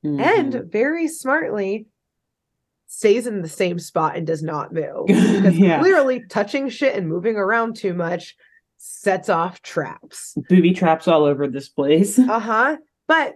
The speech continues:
Speaker 2: since she's essentially frozen in place now, she needs reinforcements to, like, scan this house, scope this house, see what's going on. So
Speaker 1: Mm-hmm.
Speaker 2: she calls Jerry.
Speaker 1: Nice.
Speaker 2: But at that very moment,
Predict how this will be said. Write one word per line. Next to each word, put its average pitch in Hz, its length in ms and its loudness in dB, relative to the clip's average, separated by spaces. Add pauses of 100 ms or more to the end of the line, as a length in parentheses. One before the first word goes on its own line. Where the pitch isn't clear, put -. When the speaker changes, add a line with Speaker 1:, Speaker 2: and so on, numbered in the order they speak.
Speaker 2:
since 202 240 -12
she's 208 200 -6
essentially 185 500 -4
frozen 202 520 0
in 214 200 -4
place 240 400 -2
now, 165 440 -4 (840)
she 269 220 -2
needs 277 240 -4
reinforcements 165 960 -6
to, 185 120 -4
like, 175 360 -4
scan 185 760 -6
this 185 240 -6
house, 170 500 -6
scope 180 440 -4
this 175 220 -4
house, 160 480 -6
see 180 260 -4
what's 175 180 -6
going 165 380 -4
on. 147 480 -10 (360)
So 151 260 0
Speaker 1:
Mm-hmm. - 120 -8 (560)
Speaker 2:
she - 240 -12
calls 185 360 -6
Jerry. - 720 -6 (500)
Speaker 1:
Nice. - 400 -14 (420)
Speaker 2:
But 370 360 0
at 254 220 -4
that 233 240 -2
very 226 300 -2
moment, 175 580 -10